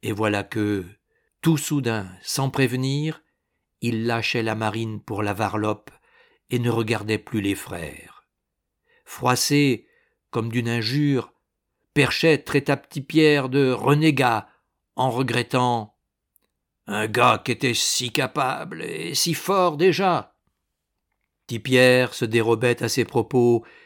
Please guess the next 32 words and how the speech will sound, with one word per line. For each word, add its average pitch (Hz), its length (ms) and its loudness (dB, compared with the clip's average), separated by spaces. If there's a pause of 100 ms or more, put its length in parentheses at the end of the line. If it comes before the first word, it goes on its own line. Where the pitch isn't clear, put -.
(220)
qui 131 120 -2
lui 127 120 0
donnaient 120 280 0
de 117 100 0
la 113 120 -2
tristesse - 960 -6 (220)
et 98 80 -10
de 101 100 -6
la 95 200 -2
honte. 80 500 -10 (1120)
Mais 123 600 -2 (380)
quand 120 240 -8
on 123 140 -4
lui 117 160 0
reprochait 123 580 0
trop - 240 0
directement 127 640 -2
l'abandon 120 600 0
des 120 160 0
barques 123 640 -4 (400)
qu'il 117 140 -6
faut 117 260 -4
du 110 120 -6
courage 110 580 -2
et 104 40 -10
de 110 120 -4
la 107 160 -4
force - 640 -10
pour 101 200 -10
mener, 107 520 -4 (800)
il 117 140 -4
s'excusait. « 101 880 -4